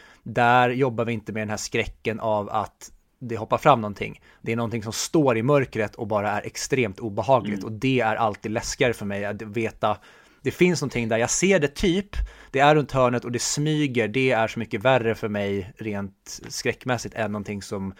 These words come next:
Speaker 1: kommer fram och bara boogaboo!
Speaker 2: Ja.
Speaker 1: För det tycker jag bara är jobbigt.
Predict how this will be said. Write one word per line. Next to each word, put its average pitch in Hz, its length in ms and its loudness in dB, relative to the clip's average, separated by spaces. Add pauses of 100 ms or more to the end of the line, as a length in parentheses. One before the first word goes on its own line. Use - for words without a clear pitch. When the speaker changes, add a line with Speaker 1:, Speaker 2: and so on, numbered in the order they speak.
(120)
Speaker 1:
kommer 117 140 -6
fram 107 240 0
och 104 60 -6
bara 98 300 -2 (300)
boogaboo! 233 500 6 (160)
Speaker 2:
Ja. 101 300 -10
Speaker 1:
För 131 60 -4
det 127 140 2
tycker 123 240 -2
jag 113 80 0
bara 107 160 0
är 107 60 -4
jobbigt. 104 640 -6